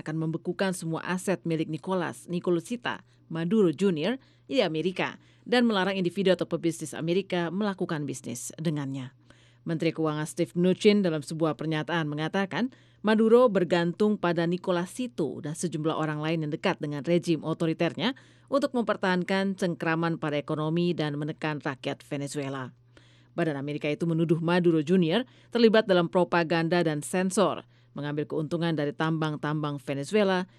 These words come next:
dan menekan militer untuk mencegah masuknya bantuan kemanusiaan ke negara itu. Seorang pejabat senior pemerintah Trump mengatakan,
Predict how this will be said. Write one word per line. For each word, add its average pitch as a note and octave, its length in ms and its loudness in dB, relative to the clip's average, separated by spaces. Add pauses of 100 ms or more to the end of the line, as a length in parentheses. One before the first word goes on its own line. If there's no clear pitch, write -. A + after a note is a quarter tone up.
(140)
dan G#3+ 160 2
menekan F3+ 400 0
militer E3 360 0
untuk D#3+ 200 -6
mencegah E3+ 400 -2
masuknya D#3+ 400 -6
bantuan D3 400 -4
kemanusiaan D3+ 640 -6
ke D#3+ 160 -4
negara C#3+ 240 -4
itu. C3 400 -6 (480)
Seorang E3 320 -2
pejabat D#3 320 -2
senior F3 400 4
pemerintah D#3 480 -2
Trump D#3+ 240 0
mengatakan, F#3 640 -2